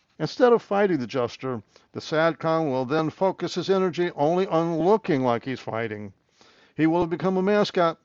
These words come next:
who dances with his jester in the dark because he lacks the strength to fight him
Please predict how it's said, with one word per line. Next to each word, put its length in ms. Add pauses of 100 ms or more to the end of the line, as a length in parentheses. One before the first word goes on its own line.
(100)
who 180
dances 540
with 140
his 180
jester 580
in 140
the 80
dark 460
because 340
he 120
lacks 460
the 80
strength 540 (160)
to 100
fight 320
him 340